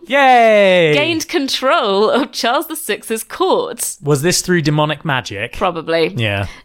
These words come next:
Speaker 2: And he let Henry Bolingbroke go.
Speaker 1: Excellent.
Speaker 2: So,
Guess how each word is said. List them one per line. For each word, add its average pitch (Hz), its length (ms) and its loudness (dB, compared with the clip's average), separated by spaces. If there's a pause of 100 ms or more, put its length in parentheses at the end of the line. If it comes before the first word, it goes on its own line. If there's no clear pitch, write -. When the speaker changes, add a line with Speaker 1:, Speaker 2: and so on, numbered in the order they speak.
Speaker 2:
And 262 160 -2
he 294 160 -4
let 269 380 -2
Henry 220 560 0
Bolingbroke 175 680 -4
go. 165 200 -2 (380)
Speaker 1:
Excellent. 101 680 -10 (640)
Speaker 2:
So, 214 240 -2